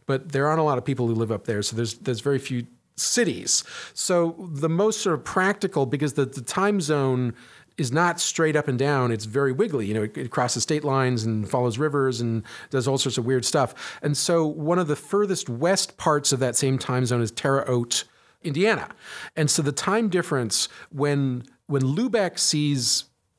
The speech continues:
the sunrise today, I, and I measured today, uh, on Google, uh, is at five nineteen A M is when they, when the sun rises in Lubeck. And the sun rises in Terre Haute, Indiana at six fifty-two A M.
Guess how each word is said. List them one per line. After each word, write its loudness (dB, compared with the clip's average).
the -10
sunrise 0
today, 0
I, -2
and -2
I 2
measured 0
today, 0
uh, -2
on 0
Google, -2
uh, 2
is 0
at 0
five 2
nineteen 0
A 0
M -8
is -6
when 0
they, 0
when -6
the -2
sun -2
rises -2
in -4
Lubeck. -8
And -2
the 2
sun 2
rises 0
in 0
Terre 0
Haute, 0
Indiana 0
at -6
six 0
fifty-two -2
A 0
M. -4